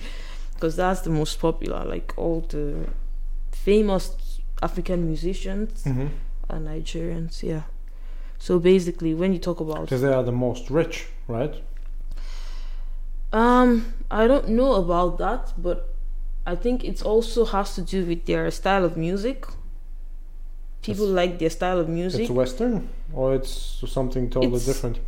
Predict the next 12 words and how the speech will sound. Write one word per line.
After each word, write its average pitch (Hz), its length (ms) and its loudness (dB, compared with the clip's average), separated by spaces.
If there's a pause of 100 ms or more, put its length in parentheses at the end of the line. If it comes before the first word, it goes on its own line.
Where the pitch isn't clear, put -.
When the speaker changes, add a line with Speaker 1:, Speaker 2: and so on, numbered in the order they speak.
Speaker 1:
it's 233 260 0
just, 269 340 2 (1300)
it's - 220 4
R 285 280 12
and 226 160 12
B, 214 160 8
but 180 200 8
with 170 300 4
the 151 140 6
African 196 460 8
vibe. 208 400 6 (340)
Speaker 2:
Mm-hmm. 110 300 -2